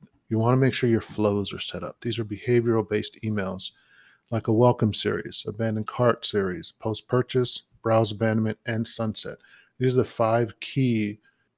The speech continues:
flows or autoresponders that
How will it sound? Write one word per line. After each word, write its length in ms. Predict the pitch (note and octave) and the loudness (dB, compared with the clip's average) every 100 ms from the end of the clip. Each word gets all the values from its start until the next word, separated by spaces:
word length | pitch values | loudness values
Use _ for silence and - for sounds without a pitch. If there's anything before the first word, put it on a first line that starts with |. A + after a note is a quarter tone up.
| _ | _
flows 680 | - C3+ D#3 A2+ G2+ A#2+ - | -4 4 6 6 4 0 -6
or 280 | - A2+ G#2+ - | -2 0 0 4
autoresponders 960 | C3 D#3 C3 - G#2+ G2+ G#2+ A2 - - | 6 10 8 6 -2 -2 -2 -4 -6 -4
that 180 | G#2+ | -6